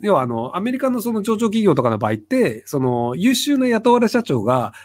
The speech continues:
とりあえず社長になりました。で、三年以内に結果出しますとかってあるので、三年以内に利益を出すためにやるんですけど、一年目から結果出さないとクビになる可能性があるので、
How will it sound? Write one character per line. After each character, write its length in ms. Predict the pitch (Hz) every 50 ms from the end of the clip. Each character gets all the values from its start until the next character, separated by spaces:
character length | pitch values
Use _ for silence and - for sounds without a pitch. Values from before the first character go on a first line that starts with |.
| _
と 80 | - 202
り 80 | 254 311
あ 40 |
え 20 | 311
ず 80 | 285
社 160 | 170 - 151 143
長 100 | 190 185
に 80 | 185
な 60 | 180
り 60 | 180 185
ま 100 | 190 -
し 40 |
た。 160 | - - - - _
で、 140 | 170 190 214
三 300 | 214 - 196 226 262 285
年 140 | 302 294 302
以 40 | 294
内 140 | 277 196
に 40 | 143
結 140 | - 175 160
果 80 | 131 151
出 80 | 147
し 100 | 143 -
ま 140 | 147 151 147
す 60 | -
と 80 | - 120
か 60 | 110
っ 40 | -
て 100 | _ 135
あ 40 | 131
る 80 | 123
の 80 | 117 117
で、 280 | 151 202 202 143 101 - - - - - -
三 420 | - - 269 302 330 349 339 339
年 240 | 349 339 339 339 339
以 40 | 320
内 220 | 277 160 123 117
に 320 | 123 135 147 135 107 95 - _ _ _
利 140 | 147 175 226
益 240 | 233 202 - - 135
を 80 | 120
出 140 | 113 143 139
す 80 | - -
た 100 | 127 117
め 100 | 113 123
に 360 | 165 233 269 240 143 - - - - - _
や 140 | 147 147 170
る 140 | 185 208
ん 60 | 190 151
で 60 | 143
す 80 | -
け 100 | - 135
ど、 260 | 120 190 202 151 104 - _ _
一 240 | - 175 - - 330
年 200 | 392 381 370 370
目 100 | 381 339
か 80 | -
ら 80 | 185 -
結 160 | - 143 131
果 120 | - 170 156
出 80 | 160
さ 100 | 151 170
な 100 | 160 120
い 60 | 110
と 240 | 104 147 143 123 107
ク 160 | - - 196
ビ 100 | 208 262
に 60 | 320 349
な 80 | 320
る 80 | 143 -
可 100 | - 135
能 140 | 135 135 127
性 160 | - 131 123
が 80 | 131
あ 40 | 127
る 60 | 120
の 120 | 113 113 127
で、 280 | 190 240 226 147 113